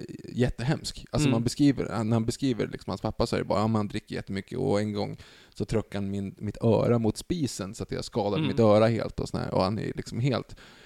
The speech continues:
Speaker 1: men ändå så är typ det värsta man kan göra är att förolämpa hans pappa.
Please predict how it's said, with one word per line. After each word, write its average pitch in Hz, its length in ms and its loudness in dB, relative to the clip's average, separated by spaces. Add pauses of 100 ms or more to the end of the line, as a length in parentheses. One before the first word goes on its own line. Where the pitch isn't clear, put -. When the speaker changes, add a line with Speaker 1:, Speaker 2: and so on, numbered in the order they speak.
(100)
Speaker 1:
men 123 180 4
ändå 123 280 4
så 131 100 0
är 107 300 2 (140)
typ - 160 0
det 113 80 0
värsta 127 380 0
man 117 120 -4
kan 113 120 -2
göra 113 260 2
är 107 60 4
att 101 80 -2
förolämpa 104 420 0
hans - 120 -8
pappa. - 400 -2